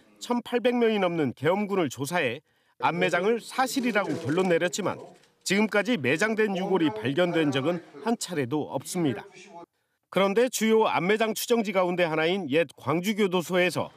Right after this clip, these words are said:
오일팔 행방불명자의 디엔에이와 일치하는 유골이 발견된 사실이 케이비에스 취재 결과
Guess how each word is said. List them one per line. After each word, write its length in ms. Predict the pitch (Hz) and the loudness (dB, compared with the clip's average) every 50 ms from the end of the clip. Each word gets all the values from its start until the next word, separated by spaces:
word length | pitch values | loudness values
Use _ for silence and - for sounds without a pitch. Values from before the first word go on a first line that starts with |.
| - - | -14 -4
오일팔 480 | - 151 170 180 180 - 196 214 226 214 | 0 2 2 2 2 0 -2 -2 -2 -2
행방불명자의 1040 | 185 196 247 240 254 254 240 208 208 220 208 208 208 196 170 165 160 165 147 117 | -2 -2 0 0 0 0 0 0 0 0 2 2 2 2 2 0 2 2 0 -2
디엔에이와 680 | - - - 170 190 202 208 202 196 190 185 170 165 160 | -4 -4 0 0 2 2 2 2 2 2 2 2 2 2
일치하는 600 | 147 139 143 131 - - 143 135 156 175 175 147 | 2 0 -2 -4 -4 -2 -2 0 0 0 -2 -2
유골이 380 | 135 156 160 226 233 220 208 - | -2 0 0 0 0 0 -2 -6
발견된 580 | - 123 156 165 160 185 180 165 175 175 165 | -4 -2 -2 0 2 0 0 2 0 0 0
사실이 480 | 151 127 151 165 - - 170 143 - - - - - - - - - - | -2 -4 -6 -6 -6 -6 -6 -6 -6 -8 -10 -20 -20 -20 -20 -20 -16 -6
케이비에스 540 | - 226 214 196 175 180 170 - - 220 - | -2 0 2 2 2 0 0 0 -4 -6 -6
취재 300 | - - - 226 247 254 | -6 -6 -2 0 0 2
결과 480 | 220 190 170 147 131 120 156 160 151 | 4 4 2 2 2 2 2 2 2